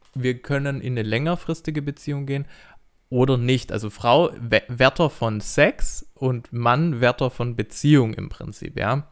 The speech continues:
Und, äh, das macht hauptsächlich halt auch, äh, der, die Evolutionspsychologie und, äh, hier auch das Gehirn, das natürlich hier starkes Oxytocin ausschüttet, vor allem, wenn es weniger Sexualpartner sind, die die Frau hatte,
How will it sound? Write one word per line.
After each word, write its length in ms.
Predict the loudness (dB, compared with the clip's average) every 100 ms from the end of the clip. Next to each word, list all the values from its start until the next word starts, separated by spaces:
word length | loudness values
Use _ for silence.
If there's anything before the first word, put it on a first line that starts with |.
| _
Und, 320 | 0 2 2 4
äh, 180 | 4
das 220 | 4 0 -4 -2
macht 300 | 0 0 0
hauptsächlich 500 | -2 -2 -6 -6 -4
halt 240 | -4 -2
auch, 360 | 0 0 0 -4
äh, 160 | -10 -8
der, 300 | -6 0 0 0 -6
die 140 | -2
Evolutionspsychologie 1300 | -2 -2 -4 -2 -2 -2 -4 -10 -6 -4 -6 -8 0
und, 360 | 2 2 0 -10 -16 -20 -14 -2
äh, 200 | -2 0
hier 300 | 2 2 2
auch 180 | -2 -2
das 200 | -4 -4
Gehirn, 400 | -2 0 -2 -4
das 280 | -8 -10 -8
natürlich 440 | -8 -8 -8 -8
hier 200 | -6 -6
starkes 540 | -6 -6 -6 -8 -12 -10
Oxytocin 720 | -10 -10 -12 -12 -6 -4 -2
ausschüttet, 580 | -4 -4 -6 -6 -6 -8 -18 -20 -18 -18
vor 180 | -6 0
allem, 300 | 2 2 0
wenn 340 | -2 -4 -6 -10
es 260 | -12 -12 -2
weniger 340 | 0 0 -2
Sexualpartner 800 | -2 -4 -8 -6 -6 -6 -8 -8
sind, 240 | -10 -10 -10
die 80 |
die 120 | -12 -12
Frau 260 | -8 -6
hatte, 240 | -4 -6